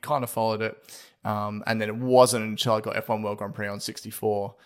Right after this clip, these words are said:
that it really kinda, like, embedded a much more of an interest, and I started following it.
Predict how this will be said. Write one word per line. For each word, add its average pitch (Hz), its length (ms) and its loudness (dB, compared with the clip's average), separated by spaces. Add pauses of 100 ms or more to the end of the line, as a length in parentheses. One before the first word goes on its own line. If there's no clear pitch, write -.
(260)
that 98 480 2
it 101 160 -8
really 104 440 -4
kinda, 101 240 -4
like, 101 240 -6
embedded 104 480 -6
a 101 260 -6
much 110 300 -8
more 113 100 -2
of - 80 -8
an 101 80 -10
interest, 117 540 -4
and 110 120 -4
I 101 60 -2
started 104 320 -6
following 107 400 -6
it. 104 240 -4